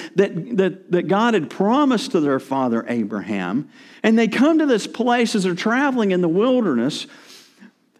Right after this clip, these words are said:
And, and the water there was bitter, and so they named the place Marah. And then in Exodus fifteen twenty-four, this is what it says they do.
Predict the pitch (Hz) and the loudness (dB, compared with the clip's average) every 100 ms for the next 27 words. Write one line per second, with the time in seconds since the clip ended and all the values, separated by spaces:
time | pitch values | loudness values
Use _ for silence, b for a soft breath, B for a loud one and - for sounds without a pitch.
0 | _ - 220 226 - 220 208 226 254 302 | _ -2 2 2 2 4 4 2 2 4
1 | 311 240 180 180 165 165 147 123 - 143 | 4 4 4 2 2 0 0 -6 -6 2
2 | 214 277 214 139 131 - 175 151 143 139 | 2 4 2 2 0 0 -2 2 2 2
3 | 190 247 190 151 - 139 135 147 202 294 | 2 2 2 0 -2 -2 -2 -2 -2 -2
4 | 247 - - _ _ _ _ _ _ _ | -4 -10 -20 _ _ _ _ _ _ _
5 | _ _ _ _ _ 175 214 220 202 170 | _ _ _ _ _ 0 2 2 2 0
6 | 170 180 180 185 - - 180 - 175 151 | 0 -4 -2 -4 -4 -2 -2 0 -2 -2
7 | - 170 147 147 202 233 175 147 135 165 | -2 0 -2 -2 -2 0 2 0 0 -2
8 | 170 175 165 143 147 117 127 127 135 160 | -4 -4 -4 -4 -4 -2 -2 -2 -2 -2
9 | 208 - | -2 -4